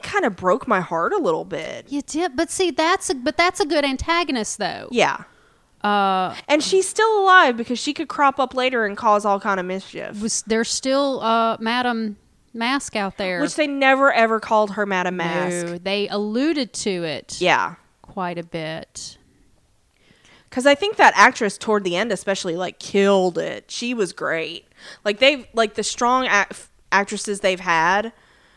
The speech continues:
Speaker 1: on this show have been amazing.
Speaker 2: I agree. Okay, uh, let's see.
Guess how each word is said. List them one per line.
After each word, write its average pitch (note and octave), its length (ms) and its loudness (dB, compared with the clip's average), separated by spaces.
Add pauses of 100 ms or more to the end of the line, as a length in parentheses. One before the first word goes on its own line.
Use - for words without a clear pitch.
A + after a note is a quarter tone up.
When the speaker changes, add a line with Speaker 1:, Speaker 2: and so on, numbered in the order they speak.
(220)
Speaker 1:
on G#3 180 4
this F#3+ 140 -2
show F#3+ 320 2
have G3+ 180 -2
been F3 140 -2
amazing. D#3+ 880 -8
Speaker 2:
I F#3 160 -4
agree. E3+ 440 -10 (880)
Okay, E3+ 460 -18
uh, F3+ 640 -10 (340)
let's F#3+ 220 -18
see. F#3 560 -16